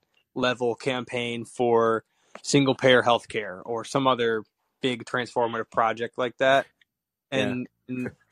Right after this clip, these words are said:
Speaker 1: you said in the chat, like, in response to Jonathan, "Well, if a healthcare giant or, you know, cabal of healthcare giants all collectively try to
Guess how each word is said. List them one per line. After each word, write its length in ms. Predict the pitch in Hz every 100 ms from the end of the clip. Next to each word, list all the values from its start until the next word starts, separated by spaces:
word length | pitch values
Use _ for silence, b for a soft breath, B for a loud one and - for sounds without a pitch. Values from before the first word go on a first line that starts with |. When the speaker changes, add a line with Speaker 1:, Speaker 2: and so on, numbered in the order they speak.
| _ -
Speaker 1:
you 320 | 139 147 156
said 260 | - 156 143
in 80 |
the 60 | 139
chat, 400 | - 180 143 135
like, 240 | 143 139 123 - 98 _ -
in 160 | 143 131
response 440 | 127 - 127 123
to 80 | 127
Jonathan, 440 | 123 131 127 120
"Well, 200 | 120 127
if 180 | 131 131
a 80 | 127
healthcare 680 | 139 156 - - 143 139 127
giant 600 | 123 131 143 135 120 123
or, 340 | 120 120 113 - _ _ _ -
you 120 | 127
know, 340 | 127 117 117 107 _
cabal 540 | - 120 120 135 131 123
of 100 | 110
healthcare 480 | 120 117 - 123 113
giants 600 | 113 110 110 110 - - b b b b b b _
all 420 | 123 135 135 135 - _ _ _ _
collectively 640 | 143 135 135 127 127 120
try 340 | - 135 123 123
to 160 | 117